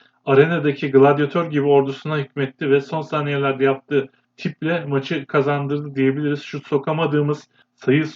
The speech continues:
bulmakta çok zorlandığımız bir akşamda sadece savunma ile maç kazanabileceğini gösterdi oyuncularımız bize. Maç bittikten sonra Şaras'ın salondan çıkarken yaptığı sevinç şovu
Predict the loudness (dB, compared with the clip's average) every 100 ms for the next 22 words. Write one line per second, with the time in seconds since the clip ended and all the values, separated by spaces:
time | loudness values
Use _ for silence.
0 | -6 -2 0 0 0 -4 -6 -8 -4 -2
1 | 0 0 0 -2 -4 -2 -2 -2 -4 -6
2 | -2 -2 -4 -8 _ _ 0 2 2 0
3 | -2 0 2 2 0 -2 -2 -2 -2 -4
4 | -2 0 2 0 0 0 -2 -2 -4 0
5 | -2 0 -2 -2 -4 -6 -6 -6 -8 -10
6 | _ -8 -4 -4 -8 _ _ -2 -2 -2
7 | -8 -12 -8 -6 -4 -4 -4 -6 -8 -8
8 | -8 -6 -2 -2 -4 -8 -8 -6 -4 -4
9 | -4 -4 -4 -6 -8 -4 -4 -4 -6 -4
10 | -4